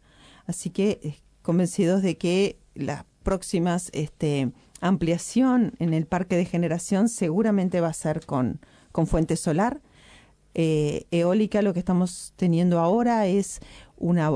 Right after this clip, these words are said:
excelente producción y es sobre todo en la noche, por lo tanto, por eso es que el transporte para nosotros es tan importante, porque estamos generando lo que nosotros decimos una demanda genuina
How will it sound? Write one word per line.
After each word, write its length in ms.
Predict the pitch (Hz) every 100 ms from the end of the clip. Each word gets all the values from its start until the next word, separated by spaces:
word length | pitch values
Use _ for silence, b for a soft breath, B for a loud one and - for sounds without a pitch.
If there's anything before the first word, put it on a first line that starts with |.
| - -
excelente 640 | 147 - 202 196 220 220
producción 560 | 185 180 165 - 254 254
y 140 | - 214
es 80 |
sobre 300 | - 214 180
todo 300 | 185 202 185
en 80 | 175
la 100 | 156
noche, 540 | 175 233 247 - 220 220 B B _
por 140 | 165 160
lo 120 | 165
tanto, 540 | 185 190 196 180 156
por 140 | 175 160
eso 180 | - 175
es 140 | 175
que 120 | -
el 60 | 147
transporte 520 | 151 156 175 160 165
para 160 | 156 147
nosotros 520 | 147 - - 156 -
es 80 | 147
tan 180 | 151 156
importante, 580 | 151 147 165 170 175 190
porque 260 | - -
estamos 320 | 156 160 151
generando 720 | - 147 147 156 175 165 160 b b b b b b -
lo 400 | 156 156 151 143
que 100 | 147
nosotros 440 | 147 - 151 156
decimos 480 | 147 - 160 156 -
una 140 | 143
demanda 400 | 143 147 151 151
genuina 880 | - 170 151 160 214 220 233 240